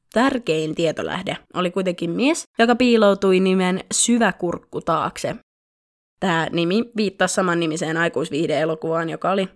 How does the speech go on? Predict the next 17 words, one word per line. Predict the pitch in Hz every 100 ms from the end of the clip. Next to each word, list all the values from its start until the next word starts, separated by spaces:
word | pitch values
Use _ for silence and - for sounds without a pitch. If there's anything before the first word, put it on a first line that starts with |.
| _
kuohuttanut | 180 165 165 160 139 139
Yhdysvaltoja | 151 170 175 127 - 135
tuolloin | - - 78 - _ -
vuonna | 151 175
tuhat | 180 -
yhdeksänsataaseitsemänkymmentäkaksi. | 175 180 156 160 85 - 156 - - - 147 - - - _ _ _ _ _ _ _ _ _ _ _ _ _
Tää | 233 254
mies | 262 254 233 -
työskenteli | 226 202 196 185 180 180 - _
korkeassa | 180 156 - 233 254 254
asemassa | 254 254 247 233
valtion | 220 208 202 185
hallintokoneistossa | 190 185 185 175 170 180 175 175 - 180 - 185
ja | 180 180 -
kykeni | 233 247 269 269
siksi | - 294 -
kertomaan | 240 233 233 190 180 190